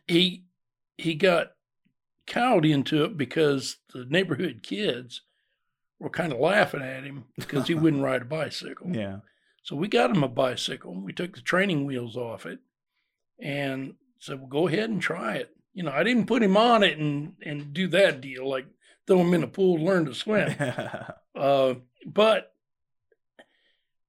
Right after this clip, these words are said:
Speaker 1: he got on it, and within two days, he was zipping around the neighborhood on that bicycle.
Speaker 2: Nice.
Speaker 1: All the way up to that time, he'd been afraid because he was afraid he was gonna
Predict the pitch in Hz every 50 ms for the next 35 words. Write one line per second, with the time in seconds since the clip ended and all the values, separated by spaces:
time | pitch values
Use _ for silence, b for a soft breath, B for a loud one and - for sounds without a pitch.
0 | _ _ - - 185 214 214 240 233 208 185 165 170 202 233 226 180 160 160 -
1 | - - - - 143 151 151 147 143 143 139 139 151 - 190 175 156 131 - -
2 | 196 185 156 156 175 202 214 180 165 147 - - 190 190 175 131 117 120 123 135
3 | 156 156 160 156 156 160 160 160 156 151 147 160 175 170 147 139 135 160 147 143
4 | 143 147 151 - 131 139 147 156 151 143 - - - - - 104 110 123 127 113
5 | 107 104 101 104 101 - - 143 170 202 202 202 202 208 202 196 190 - 185 202
6 | 190 185 190 185 - 185 214 233 208 170 151 151 131 135 156 139 117 - - 220
7 | 202 196 170 156 165 165 160 147 143 156 147 143 135 131 139 143 135 - 160 160
8 | 147 143 139 135 143 143 135 131 127